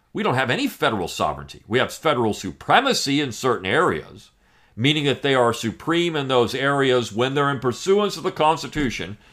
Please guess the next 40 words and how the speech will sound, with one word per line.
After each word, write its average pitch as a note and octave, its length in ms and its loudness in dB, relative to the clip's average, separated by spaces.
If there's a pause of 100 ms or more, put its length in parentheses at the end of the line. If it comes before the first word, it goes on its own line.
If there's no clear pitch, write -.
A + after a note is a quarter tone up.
(340)
That's - 280 0
the D#3 80 0
other D#3 140 0
dirty D3+ 220 0
little D#3 180 -2
secret D#3+ 360 -2
of D3+ 60 -4
the C3+ 60 -12
Supremacy D3+ 480 -2
Clause. D2+ 420 -6 (560)
All G3+ 540 6
laws F3 480 4
made C#3+ 320 2
in C3+ 140 -4
pursuance A3+ 840 -2
of A3+ 120 0
the G#3 100 0
Constitution, D#3 840 -2 (100)
the D#2 100 -16
federal G#2+ 300 -4
government G2+ 280 -2
is - 60 -12
sovereign, D2 380 -2
but A#2+ 280 -2
not F3 600 0
in D#3 160 -10
those, D3 420 2
all C3+ 160 -2
treaties B2 420 -6
or B2 60 -2
laws G#2+ 320 -2 (240)
that A2 100 0
are A#2 120 4
in G#2+ 60 -4
pursuance C#3+ 360 -2
of C3 60 -12
the C3+ 80 -8
Constitution A#2 480 -2
are G2+ 60 -4
sovereign. A#2 480 2